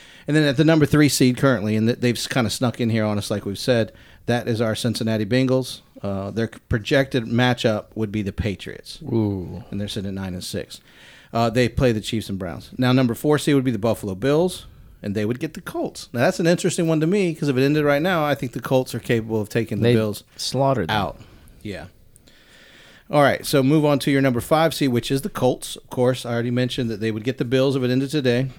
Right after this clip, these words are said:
Speaker 1: Number six seed would be the New England Patriots, who would get the Bengals. And then finally,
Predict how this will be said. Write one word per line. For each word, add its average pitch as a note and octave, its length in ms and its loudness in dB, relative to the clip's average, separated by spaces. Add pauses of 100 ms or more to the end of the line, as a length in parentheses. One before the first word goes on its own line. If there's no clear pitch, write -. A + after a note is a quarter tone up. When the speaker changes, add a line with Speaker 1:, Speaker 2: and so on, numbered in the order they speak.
(200)
Speaker 1:
Number A#2 180 2
six - 280 -4
seed C#3+ 160 0
would C3+ 120 -2
be B2+ 80 0
the B2 80 2
New A#2 160 2
England A#2 220 -2
Patriots, A#2+ 420 -2
who A2 100 -4
would G#2 120 -4
get - 180 -8
the G2+ 80 -12
Bengals. A#2+ 540 -4 (400)
And A2+ 120 -4
then A#2 120 0
finally, E3+ 560 0